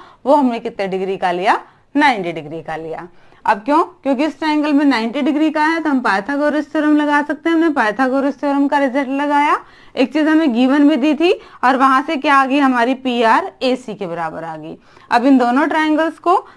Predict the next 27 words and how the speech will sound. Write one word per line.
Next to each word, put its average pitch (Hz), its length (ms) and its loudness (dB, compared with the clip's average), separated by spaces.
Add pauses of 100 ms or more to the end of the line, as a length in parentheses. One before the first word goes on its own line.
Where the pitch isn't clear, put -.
(120)
तीनों 269 260 4
ही 330 100 4
साइड 320 240 2
बराबर 262 460 4
हैं 320 140 2
तो 302 120 -2
कॉन्ग्रुएंट 240 520 2
कर 302 140 0
दिया। 302 280 4
जैसे 226 380 2
ही 311 60 0
कॉन्ग्रुएंट 277 480 0
कर 277 120 0
दिया 262 320 0 (340)
सारे 220 280 4
एंगल 320 340 4
बराबर 294 440 2
हो 294 100 0
गए, 330 140 -2
तो 359 120 -6
एंगल 254 360 -2
बी 262 220 0
किसके 302 360 -2
बराबर 262 420 0
आ 254 140 4
गया? 233 220 0
एंगल 220 320 2